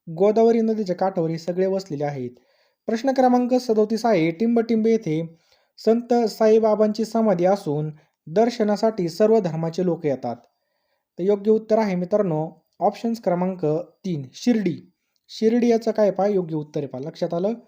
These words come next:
बघा साई, संत साईबाबाची समाधी कुठे? शिर्डीमध्ये पहा. कोणत्या तालुक्यात आहे? कमेंट बॉक्समध्ये टाईप करा.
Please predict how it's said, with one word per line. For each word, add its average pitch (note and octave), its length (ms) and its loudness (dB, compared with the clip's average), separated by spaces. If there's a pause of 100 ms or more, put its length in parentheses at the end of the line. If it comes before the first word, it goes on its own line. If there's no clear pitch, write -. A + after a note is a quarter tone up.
(540)
बघा G3 300 2 (140)
साई, G#3 280 2 (100)
संत A3+ 300 -2
साईबाबाची G#3 580 2
समाधी G3+ 300 -2
कुठे? F#3+ 220 -2
शिर्डीमध्ये F3+ 640 -2
पहा. A#2 240 -12 (920)
कोणत्या A3+ 340 2
तालुक्यात A#3 380 2
आहे? F#3 80 0
कमेंट A3 320 2
बॉक्समध्ये G#3 400 -2
टाईप E3+ 180 0
करा. E3+ 180 -2